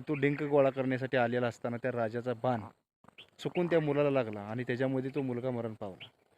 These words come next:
मुलगा मरण पावल्यानंतर ती माऊली धाय मोकलून रडायला लागली की तिच्या उदरनिर्वाहाचं साधन असणारा तो मुलगा, तिचा आधार असणारा तो मुलगा त्याच्यामध्ये मारला गेल्यामुळं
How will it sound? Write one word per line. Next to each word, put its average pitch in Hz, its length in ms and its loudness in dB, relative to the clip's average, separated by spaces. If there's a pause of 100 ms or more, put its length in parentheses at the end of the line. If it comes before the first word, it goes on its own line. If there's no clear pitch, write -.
(420)
मुलगा 143 280 4
मरण 156 280 4
पावल्यानंतर 139 600 0 (1080)
ती 151 80 -4
माऊली 151 360 6
धाय 139 200 6
मोकलून 131 380 0
रडायला 117 300 2
लागली 98 180 -10
की - 220 -12
तिच्या 147 440 0 (560)
उदरनिर्वाहाचं 131 1000 4 (580)
साधन 139 440 4
असणारा 135 420 2
तो 135 80 0
मुलगा, 113 360 -4 (960)
तिचा 135 280 6
आधार 151 200 8
असणारा 135 400 2
तो 127 100 0
मुलगा 107 320 -6
त्याच्यामध्ये 131 840 -4
मारला 123 340 0
गेल्यामुळं 117 420 -2